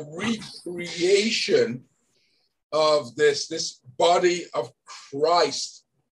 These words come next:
essentially, you know, if the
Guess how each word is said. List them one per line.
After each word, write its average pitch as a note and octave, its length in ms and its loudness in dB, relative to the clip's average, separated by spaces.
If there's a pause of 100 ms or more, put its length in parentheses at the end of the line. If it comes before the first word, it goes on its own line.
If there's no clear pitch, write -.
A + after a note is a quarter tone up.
(240)
essentially, D3 1120 -2 (400)
you - 80 -12
know, C3 260 0
if D#3 200 -2
the C#3 260 -6